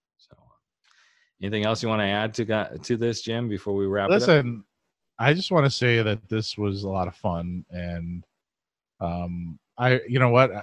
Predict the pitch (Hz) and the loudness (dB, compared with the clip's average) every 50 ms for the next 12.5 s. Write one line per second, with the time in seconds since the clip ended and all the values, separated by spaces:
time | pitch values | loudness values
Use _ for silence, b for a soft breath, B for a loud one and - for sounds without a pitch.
0 | - - 104 104 110 113 131 107 117 135 139 127 135 127 117 120 135 139 147 143 | -12 -12 -8 -8 -6 -4 -2 2 4 2 4 4 2 4 6 6 6 4 4 4
1 | - 120 110 - 117 107 104 107 107 113 117 104 101 90 95 101 107 110 110 110 | 2 2 2 0 -2 -4 -2 -2 -2 -2 -2 -2 -4 -4 -4 -2 0 2 2 2
2 | 110 104 98 95 107 110 - - 101 92 95 92 95 101 104 104 104 101 - - | 2 2 0 0 -2 -2 -2 -2 -4 -4 -4 -2 -2 -2 0 -2 -2 -4 -4 -4
3 | 101 87 87 90 92 92 92 92 - 98 82 92 98 107 110 101 98 90 92 90 | -4 -4 -4 -4 -4 -4 -6 -6 -8 -8 -8 -6 -4 -4 -4 -4 -4 -4 -6 -4
4 | 90 98 127 127 120 - 120 104 104 110 117 117 110 110 110 107 107 - - - | 0 4 4 4 4 4 0 -4 -2 0 0 0 0 -2 -2 -4 -6 -6 -4 -2
5 | 127 107 98 - 120 123 123 123 123 113 110 - 113 101 101 98 98 95 101 101 | -2 0 2 2 2 2 2 0 -2 -2 -2 -2 -2 -2 -2 -2 -2 -2 -2 -2
6 | 98 98 95 92 87 87 - - 120 107 104 110 - - 95 82 82 80 - - | -2 -2 -2 -4 -6 -8 -4 0 0 0 0 -2 -4 -8 -8 -8 -8 -10 -12 -16
7 | - 92 87 87 92 107 104 92 85 82 _ _ _ _ _ _ _ _ _ _ | -16 -14 -12 -10 -8 -6 -6 -6 -8 -10 _ _ _ _ _ _ _ _ _ _
8 | _ - 117 117 - _ - - _ - 127 135 135 135 151 165 165 151 139 - | _ -4 -4 -4 -4 _ -14 -20 _ 2 4 4 6 6 6 6 6 6 4 0
9 | _ _ - - 170 170 151 - - 151 131 107 92 90 85 - - _ _ - | _ _ -2 0 2 2 2 0 2 2 2 2 2 -2 -6 -10 -16 _ _ -6
10 | 120 113 - - - 117 95 92 90 - - 90 80 80 82 82 - - - - | -4 -4 -4 -2 0 2 2 2 0 -4 -8 -6 -6 -6 -6 -8 -10 -12 -14 -16
11 | - - - 110 104 - 104 92 - - - - _ 101 98 95 107 120 117 104 | -16 -10 -8 -8 -8 -6 -8 -10 -10 -12 -18 -20 _ -10 -6 -4 -4 -4 -4 -6
12 | 92 90 92 92 87 82 82 85 87 | -8 -10 -10 -8 -8 -8 -8 -10 -12